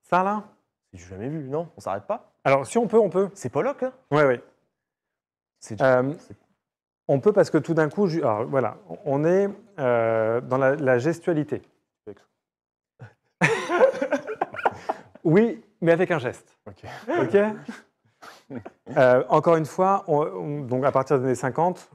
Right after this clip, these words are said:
Speaker 1: euh, le, la mécanisation du travail fait que le geste de l'homme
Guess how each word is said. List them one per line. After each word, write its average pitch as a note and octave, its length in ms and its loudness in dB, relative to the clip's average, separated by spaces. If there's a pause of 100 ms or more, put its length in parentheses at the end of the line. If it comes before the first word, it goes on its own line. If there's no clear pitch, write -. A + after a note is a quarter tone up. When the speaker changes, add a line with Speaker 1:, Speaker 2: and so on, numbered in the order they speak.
(120)
Speaker 1:
euh, A#2 680 0 (120)
le, A2+ 600 2
la A2+ 140 2
mécanisation C#3 760 0 (380)
du A2+ 160 -8
travail D#3 540 0
fait C#3+ 160 -4
que C3 340 2
le B2 160 0
geste D#3 300 0
de C3 140 2
l'homme D#3+ 260 2